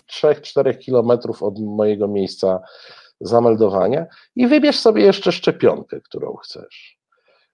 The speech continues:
Więc ja sobie wybrałem szczepionkę, kliknąłem i wyobraź sobie, że, e,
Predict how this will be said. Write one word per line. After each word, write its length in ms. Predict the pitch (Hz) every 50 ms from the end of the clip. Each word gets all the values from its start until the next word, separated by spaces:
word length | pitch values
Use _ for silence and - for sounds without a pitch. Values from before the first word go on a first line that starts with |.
| _ _
Więc 300 | - 107 123 127 - - - 110
ja 360 | - 78 - 147 175 - 226
sobie 320 | - - - 180 170 143
wybrałem 520 | 117 120 120 104 113 120 123 120 117 110 107
szczepionkę, 580 | - - 101 90 - - 101 107 110 - 151
kliknąłem 520 | 143 - - 127 - - 120 131 143 143 -
i 100 | 110 107
wyobraź 440 | 92 123 143 175 180 175 175 160 -
sobie, 440 | - - - 95 80 87 113 123 107
że, 260 | 90 98 92 - - _ _ _ _ _ _ _ _ _ _ _ _ _ _ _ _ _ _ _ _ _ -
e, 300 | - 95 104 107 107 107